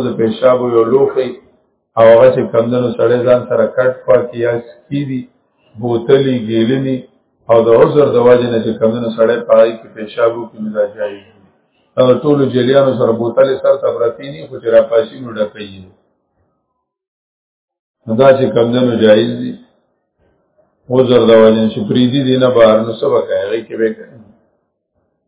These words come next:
كان النبي صلى الله عليه وسلم قدح عن عيدان تحت سريره يبول فيه بالليل.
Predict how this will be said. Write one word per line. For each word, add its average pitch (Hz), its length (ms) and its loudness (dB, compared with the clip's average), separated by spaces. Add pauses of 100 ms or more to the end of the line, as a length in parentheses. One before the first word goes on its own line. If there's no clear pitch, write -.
(800)
كان 120 260 4
النبي 120 540 0
صلى 113 160 -6
الله 117 160 0
عليه 117 140 -2
وسلم 113 320 -4
قدح 120 240 0 (140)
عن 117 80 -4
عيدان 117 640 -2
تحت 113 220 2 (160)
سريره 120 440 -4 (160)
يبول 117 400 -4
فيه 120 300 -10
بالليل. 120 500 -2